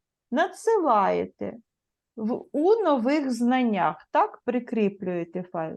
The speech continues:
Якщо у вас не получилось, чи то зависли нові знання, да? Вчора б дуже важко було туди зайти, постійно сайт виснув.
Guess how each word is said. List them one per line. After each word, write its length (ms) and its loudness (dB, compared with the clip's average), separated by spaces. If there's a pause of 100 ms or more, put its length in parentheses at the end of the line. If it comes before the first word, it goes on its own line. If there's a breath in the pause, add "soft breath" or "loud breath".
Якщо 680 0
у 160 2
вас 520 2
не 520 -2
получилось, 1080 -6 (320 soft breath)
чи 200 -2
то 420 0
зависли 1200 2
нові 420 0
знання, 540 -4
да? 260 2
Вчора 420 0
б 100 -2
дуже 400 -2
важко 420 -2
було 300 -2
туди 320 -6
зайти, 560 -4
постійно 560 -4
сайт 520 -6
виснув. 600 -8